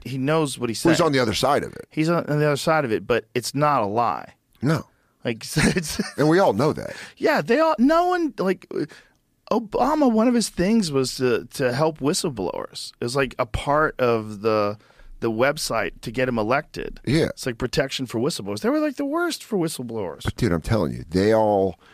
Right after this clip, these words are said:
Speaker 2: he knows that all presidents, left or right, are just
Speaker 1: Yeah.
Speaker 2: the sa-, are s-, the same arms. They're the arms of the same monster.
Speaker 1: Yeah.
Speaker 2: He knows how they work.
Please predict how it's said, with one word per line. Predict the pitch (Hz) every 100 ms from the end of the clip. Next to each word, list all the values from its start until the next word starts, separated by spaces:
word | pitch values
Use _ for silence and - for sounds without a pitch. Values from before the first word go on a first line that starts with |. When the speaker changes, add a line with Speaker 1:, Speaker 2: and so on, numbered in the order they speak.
| -
Speaker 2:
he | - 151 175
knows | 139 110 104 95
that | 92 78 -
all | 92 107 117
presidents, | - 101 76 71 62 - - - _ _ _ _
left | 78 82 -
or | - 127
right, | 76 53 - _ _ -
are | 76
just | 78 73
Speaker 1:
Yeah. | 113 85 60
Speaker 2:
the | 82 82
sa-, | - - 104 -
are | 98 87
s-, | - - - -
the | 78
same | - 92 95 90
arms. | 85 85 82 - - _
They're | - 80
the | 76 -
arms | 78 87 76
of | 76
the |
same | 55 62 67
monster. | 60 - - - - - -
Speaker 1:
Yeah. | 92
Speaker 2:
He | 101 113
knows | 110 110 - -
how | - 98
they | 104 123
work. | 104 90 90